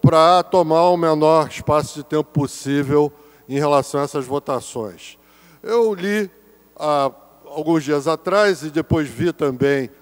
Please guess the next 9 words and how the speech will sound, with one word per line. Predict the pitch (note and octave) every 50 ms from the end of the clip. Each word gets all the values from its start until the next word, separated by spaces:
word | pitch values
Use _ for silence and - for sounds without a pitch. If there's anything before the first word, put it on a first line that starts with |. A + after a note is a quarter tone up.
| _
na | - C3+ D3
televisão, | C#3+ - D3 C#3 C#3 C3 C#3 D3+ C#3 A#2+ D3 F#3 G#3 F3+ C#3+ A#2 - - - - - - _ _ _ _ _ _
é, | - D#3 D#3+ D#3 E3
um | F#3+ G#3 F#3
fato | - G3+ G#3+ G#3 - -
que | - G#3
me | G#3 G#3
chocou | - - - G#3 F#3 G3 - G#3 G#3 G3
muito, | F3 F#3 G3 F#3+ F3 C#3+ - - - -